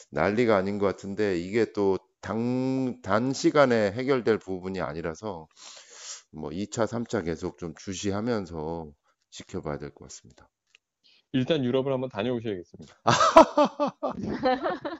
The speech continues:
Speaker 1: 이거 뭐 특파원들이 많이 이렇게 생생한 기사를 많이 하고 계시더라고요.
Speaker 2: 어, 아, 맞아요. 지금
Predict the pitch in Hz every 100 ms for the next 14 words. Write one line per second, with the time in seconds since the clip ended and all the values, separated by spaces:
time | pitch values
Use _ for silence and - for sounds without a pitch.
0 | - - - - _ - 156 147 - -
1 | 101 - - 101 107 101 - - 160 160
2 | 127 117 92 87 101 92 85 85 - 92
3 | 123 135 139 127 101 85 85 82 80 82
4 | 78 71 73 76 78 _ 113 110 95 80
5 | - - 82 78 73 76 - _ _ _
6 | _ _ _ _ _ 165 180 160 87 _
7 | _ _ _ _ _ _ 143 131 127 131
8 | 120 - 165 160